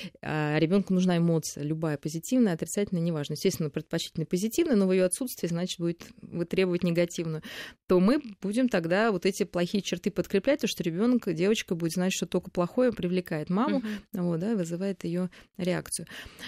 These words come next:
Speaker 1: Поэтому она должна быть более спокойной, вот как раз негативная реакция, чем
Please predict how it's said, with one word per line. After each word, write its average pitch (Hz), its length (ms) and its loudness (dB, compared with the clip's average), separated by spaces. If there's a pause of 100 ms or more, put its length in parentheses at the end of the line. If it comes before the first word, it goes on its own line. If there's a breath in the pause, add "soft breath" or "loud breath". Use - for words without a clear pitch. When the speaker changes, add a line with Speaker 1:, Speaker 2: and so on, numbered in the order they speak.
(180 loud breath)
Speaker 1:
Поэтому 220 360 6
она 240 100 6
должна 233 240 4
быть 208 140 2
более 202 260 6
спокойной, 262 540 2
вот 165 120 2
как - 180 -4
раз 175 180 -2
негативная 175 480 2
реакция, 160 420 -2
чем 254 380 2